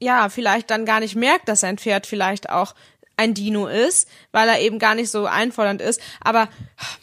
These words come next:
ja, weiß ich nicht. Also Samba war vielleicht, keine Ahnung,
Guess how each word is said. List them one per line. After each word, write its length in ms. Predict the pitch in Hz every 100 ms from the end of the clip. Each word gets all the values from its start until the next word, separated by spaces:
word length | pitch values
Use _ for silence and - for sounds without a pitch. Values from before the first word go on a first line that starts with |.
| _
ja, 140 | 190 185
weiß 220 | 185 247
ich 120 | 240
nicht. 240 | 208 208 -
Also 240 | 202 214
Samba 520 | 208 208 247 240 233 _ _ _ _ _ _ _ _ _ -
war 260 | 180 196
vielleicht, 480 | 220 226 202 208 208
keine 300 | - 196 175
Ahnung, 420 | 202 233 202 185